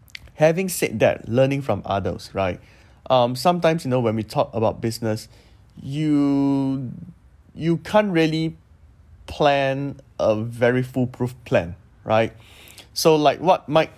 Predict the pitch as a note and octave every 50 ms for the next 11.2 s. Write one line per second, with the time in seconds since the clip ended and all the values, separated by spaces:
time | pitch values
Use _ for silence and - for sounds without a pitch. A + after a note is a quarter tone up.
0 | - - - C#3+ C3+ C3+ - D3 C#3 C3 B2+ C3 C3+ C3+ C3+ C3+ C3+ - A#2 A2
1 | A2+ A2+ A2+ A2+ B2+ A#2 G#2+ - - - - - G2 G2 G2 G2 F#2+ F#2+ F#2+ F#2
2 | F2 E2 - - G#2 A2 A2 G#2+ G#2+ - A#2 G2 F2+ E2+ F2 F#2+ G2+ G#2 G2 -
3 | - - - - - - - - - G#2 G2+ - A2 G#2+ A#2+ A#2+ C3 C#3+ - B2+
4 | A2+ A2+ A#2 A#2+ - - - - - - - - - F#2+ E2+ - - - - -
5 | A#2 G#2 - - - - - - - _ _ - _ _ - - - C3+ C#3 C#3+
6 | C3+ C3+ C3 C3 B2+ - - F3+ F3 G3+ G3 - - C#3+ D3+ D3 D3+ D3+ D#3 -
7 | - G2 - - G2+ - - B2 G#2 F2 E2+ - - - - - _ _ - -
8 | - - _ _ - A#2+ B2+ C3 B2+ B2+ - C#3 C3 C3 A#2 G#2 G#2+ G#2 G2+ G#2+
9 | A2 A2+ - - A2 G2 G#2+ A2 - - - - - G#2 G2 F#2 - - G2 E2+
10 | E2+ - - - - - - - - _ - - - _ _ _ - - F3+ F3
11 | F3 E3+ - -